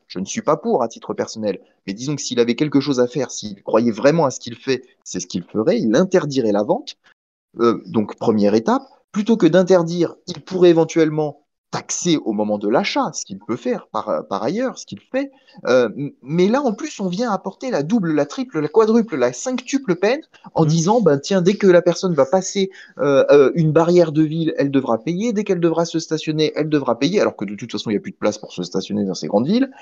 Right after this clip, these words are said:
Speaker 1: Euh, enfin, on crée des, des, des, on crée des confrontations, on crée de l'exaspération chez les gens, euh, qui, comme vous le disiez à juste titre, n'en peuvent plus, ne comprennent rien, vont à la faute parce que de toute façon,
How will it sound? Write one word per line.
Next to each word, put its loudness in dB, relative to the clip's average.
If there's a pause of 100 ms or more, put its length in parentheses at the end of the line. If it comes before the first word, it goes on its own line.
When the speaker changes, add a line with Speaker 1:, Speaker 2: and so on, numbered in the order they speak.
(300)
Speaker 1:
Euh, 4 (280)
enfin, 2 (100)
on 4
crée 2
des, 2
des, -4 (180)
des, 0
on 0
crée 2
des 0
confrontations, -2
on -4
crée -4
de 0
l'exaspération 0
chez -8
les 0
gens, -2 (320)
euh, -8
qui, -8
comme 2
vous 0
le 0
disiez 2
à 6
juste -6
titre, -12
n'en 2
peuvent 0
plus, 0
ne 4
comprennent 2
rien, 0 (160)
vont 4
à 6
la 4
faute -4
parce -4
que -2
de 0
toute -4
façon, -10